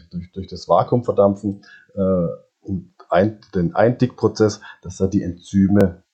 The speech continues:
kaputt gehen. Die halten diese hohen Temperaturen nicht aus. Und so hat man, ähm, zwei Malzprodukte, einmal das Malzmehl, das Enzym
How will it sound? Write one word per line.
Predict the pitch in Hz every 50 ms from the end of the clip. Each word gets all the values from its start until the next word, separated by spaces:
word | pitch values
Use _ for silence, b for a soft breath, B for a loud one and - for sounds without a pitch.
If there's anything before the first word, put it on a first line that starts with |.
| _ _ _
kaputt | - - 92 - - 104 82 - -
gehen. | - 104 90 78 69 64 - - _
Die | - 85 82
halten | 87 80 82 85 -
diese | 85 92 87 - 90 85
hohen | 87 87 90 92 90
Temperaturen | - 92 87 80 - 85 82 - - - 85 82 82 80 90 90 82 87 - b b b b b b b -
nicht | 90 92 - - - - -
aus. | - 71 73 80 76 73 -
Und | - - -
so | - 87 90 113
hat | 127 - -
man, | 120 110 98 - B B B B B B B B B -
ähm, | 107 104 101 95 90 95 92 85 65 - _ _ _ _ _ _
zwei | _ - - - 85 92 92 98 117 139 147
Malzprodukte, | 113 95 98 95 87 82 92 123 160 - - - - _ - - - 101 95 - - - 151 165 170 - _ - 170 139 -
einmal | 92 98 104 98 92 85
das | 90 85 - -
Malzmehl, | 87 80 82 82 - - - 92 87 95 107 143 170 175
das | 165 - 92 - - -
Enzym | 101 87 82 - - - 98 95 85 80 - -